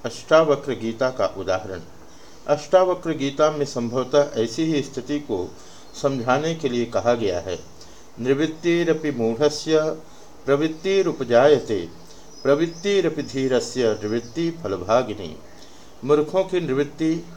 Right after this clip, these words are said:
हठ या मोह के कारण कर्म से विमुखता भी प्रवृत्ति को जन्म देती है, और ज्ञानी जनों की प्रवृत्ति कर्मयोग भी निवृत्ति का फल प्रदान करती है।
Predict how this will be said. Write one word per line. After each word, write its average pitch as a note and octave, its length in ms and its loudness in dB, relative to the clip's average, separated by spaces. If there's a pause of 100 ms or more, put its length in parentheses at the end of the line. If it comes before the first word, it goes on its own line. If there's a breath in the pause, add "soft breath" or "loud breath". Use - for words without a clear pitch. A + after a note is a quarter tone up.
हठ C#3+ 180 0
या D3+ 160 8
मोह D3 280 0
के D3 180 -4
कारण A2 340 4 (600 loud breath)
कर्म D#3+ 280 6
से E3 200 -2
विमुखता B2 560 0
भी C#3 200 -2
प्रवृत्ति A#2+ 560 -4
को B2+ 160 -2
जन्म A2+ 300 0
देती G2+ 340 -4
है, F2+ 200 -6 (500 loud breath)
और C3+ 260 4
ज्ञानी C3 340 4
जनों E3 280 2
की D#3+ 160 -4
प्रवृत्ति A#2 720 -2 (180)
कर्मयोग D#3+ 580 2
भी D#3+ 180 -2
निवृत्ति C#3 480 -4
का D#3+ 160 2
फल - 280 0
प्रदान B2+ 480 -2
करती G2 320 -4
है। E2 180 -6